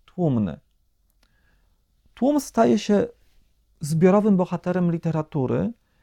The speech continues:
gdzieś właśnie w momencie gwałtownego przyspieszenia cywilizacyjnego, gdy miejsce tych tradycyjnych, małych,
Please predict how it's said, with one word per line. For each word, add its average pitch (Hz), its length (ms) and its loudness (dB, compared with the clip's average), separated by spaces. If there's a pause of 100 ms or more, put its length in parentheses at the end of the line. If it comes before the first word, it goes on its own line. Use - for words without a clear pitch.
(200)
gdzieś 170 340 -2
właśnie 180 340 -2
w 160 60 -6
momencie 180 560 -2
gwałtownego 170 720 -2
przyspieszenia 165 600 -6
cywilizacyjnego, 139 1120 -8 (760)
gdy 147 360 0 (600)
miejsce 185 460 0
tych - 280 -6 (140)
tradycyjnych, 190 840 -2 (140)
małych, 175 800 0